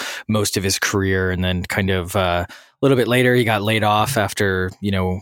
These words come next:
working seventeen years at, at one place, uh, for Langer Roofing, actually, in Milwaukee area.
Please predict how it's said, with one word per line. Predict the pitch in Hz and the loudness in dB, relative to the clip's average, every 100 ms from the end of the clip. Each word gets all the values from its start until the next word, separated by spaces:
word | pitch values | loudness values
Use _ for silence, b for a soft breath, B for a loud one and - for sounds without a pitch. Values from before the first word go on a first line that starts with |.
| - | -6
working | 107 98 - | -4 -2 -4
seventeen | 92 104 95 98 - 98 | -4 -4 -4 -4 -4 -2
years | 95 95 95 95 - | -2 0 0 -2 0
at, | 92 87 | -2 -2
at | 90 | -4
one | 95 98 92 | -2 -2 -2
place, | - 101 95 - - - - | -2 -2 0 -2 -4 -6 -4
uh, | 92 87 | -2 -2
for | - 98 | -4 -6
Langer | 90 101 104 104 92 | -2 -2 0 0 0
Roofing, | 101 - 87 | -4 -4 -6
actually, | 85 80 - 90 | -6 -4 -4 -4
in | 90 | -6
Milwaukee | 92 90 87 98 | -4 -4 -4 -4
area. | 90 87 90 87 | -4 -2 -2 -4